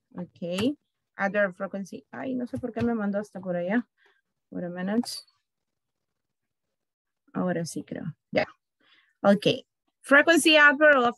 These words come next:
adverb, adverb frequency is the same actually, okay. Vamos a ver de qué trata, cómo los utilizamos. Okay, that's our topics in this lesson that start today. Empieza hoy y termina on Wednesday,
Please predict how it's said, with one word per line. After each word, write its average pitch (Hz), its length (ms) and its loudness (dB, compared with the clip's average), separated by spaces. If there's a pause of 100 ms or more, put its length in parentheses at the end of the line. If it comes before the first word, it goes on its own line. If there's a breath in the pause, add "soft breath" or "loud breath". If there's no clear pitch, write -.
adverb, 247 460 0
adverb 233 560 -2
frequency 208 560 -6
is 180 120 -8
the 185 100 -12
same 175 340 -8
actually, 180 680 -10
okay. 185 320 -6
Vamos 190 240 -10
a 196 40 -6
ver 180 100 -4
de 175 100 -10
qué 180 140 -10
trata, 196 520 0
cómo 190 240 -6
los 180 160 -10
utilizamos. 185 840 -8 (640)
Okay, 185 320 -4
that's 190 200 0
our 226 320 0
topics 190 640 -8
in 202 140 -4
this 190 260 -8
lesson 220 600 0
that 202 200 0
start 180 300 -8
today. 302 560 2
Empieza 233 400 -2
hoy 277 240 2
y 262 60 -8
termina 240 440 -4
on 240 240 -4
Wednesday, 185 460 -8